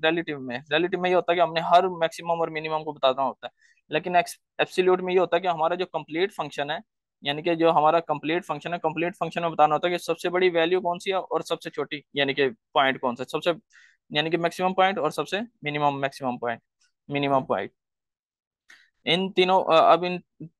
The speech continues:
अगर हम इसको गौर से देखें तो इसमें देखें, अ, जो हमारा फंक्शन, अ, फंक्शन हमारा होता है वाई, तो इसमें जो मैक्सिमम वैल्यू आ रही है वो आ रही है ज़ीरो पे, तो जो हमारा जो ये पॉइंट बनेगा ज़ीरो कॉमा सिक्सटीन वो हमारा क्या बनेगा,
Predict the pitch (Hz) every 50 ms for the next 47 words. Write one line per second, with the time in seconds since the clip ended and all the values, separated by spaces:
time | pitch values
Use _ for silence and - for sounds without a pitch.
0 | _ _ - 156 160 165 175 175 175 175 175 180 175 - - - 165 160 160 165
1 | 160 185 170 156 151 - 170 165 175 165 175 - 170 170 165 156 147 - 175 165
2 | - _ _ _ - 147 143 135 - _ _ - - 151 160 160 156 160 180 165
3 | 160 - - 160 156 - 180 175 170 156 131 127 127 127 - - - 151 160 -
4 | 180 170 165 156 156 160 156 135 - 180 170 147 135 127 120 127 - _ _ _
5 | _ _ _ _ _ _ _ - 143 - - 156 160 - 190 185 185 180 185 175
6 | 160 156 160 - - 190 190 190 180 175 175 180 180 170 160 170 185 180 175 170
7 | 160 160 180 190 175 143 147 151 151 139 - 120 - - _ _ _ _ - 143
8 | 143 143 165 180 190 185 - - 156 147 160 165 175 180 180 180 165 147 160 180
9 | 190 - 185 175 165 151 147 143 139 139 147 165 185 208 _ _ _ _ _ _
10 | _ _ _ - 139 139 147 160 165 185 185 - - 151 147 147 156 180 202 208
11 | _ _ _ _ _ _ _ _ - - 156 147 - _ - 175 185 196 220 -
12 | _ _ _ _ _ _ - 143 160 165 160 156 160 165 170 - 175 170 170 170
13 | 170 175 202 226 262